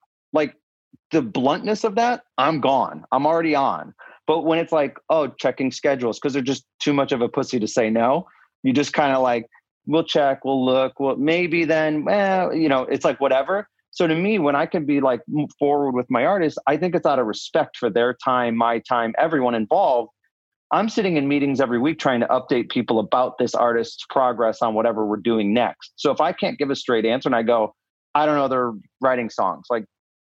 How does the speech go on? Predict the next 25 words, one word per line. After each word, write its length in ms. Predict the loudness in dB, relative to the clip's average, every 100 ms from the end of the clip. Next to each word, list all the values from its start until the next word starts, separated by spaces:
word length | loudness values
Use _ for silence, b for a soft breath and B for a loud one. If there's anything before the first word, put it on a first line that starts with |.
| _
who 180 | -6 -2
gets 240 | -2 -4
excited? 480 | -8 0 0 0 -6 -4
Who 120 | -2
knows 440 | 2 2 2 -2 -2
what 200 | -2 2
that 140 | 0
means? 240 | 0 -2 0
Is 80 | 0
it 100 | 0
a 60 |
week? 300 | 2 0 0
Is 100 | -2
it 140 | -4 -6
six 300 | -6 -4 0
months? 320 | 0 0 -6 B B B
So 280 | -2 0 0 -2
for 120 | -2
me, 240 | 0 0
if 100 | 0 0
I 80 | -2
could 120 | -2
just 140 | -2
say, 140 | 0 2
like, 220 | 2 0